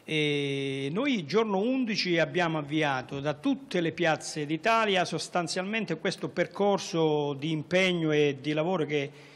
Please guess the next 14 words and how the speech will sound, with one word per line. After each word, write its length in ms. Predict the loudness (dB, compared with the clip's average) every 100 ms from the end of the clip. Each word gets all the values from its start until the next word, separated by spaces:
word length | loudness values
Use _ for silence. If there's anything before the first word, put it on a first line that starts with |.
| -20
ci 180 | -8 0
dovrà 220 | 4 4
portare 640 | 4 0 2 6 6 6 4
a, 180 | 4 2 2
ad 100 | 2
avere 320 | 4 4 4
questa 320 | 2 0 0 2
data 280 | 2 2
per 160 | -2 -4
poter 300 | -6 -8 -6
tenere, 540 | -6 -4 -2 -2 -4 -8 -20 -20 -20 -6
eh, 480 | 0 2 2 0 0
i 120 | 0
referendum. 720 | 0 0 -2 -2 -4 -10 -12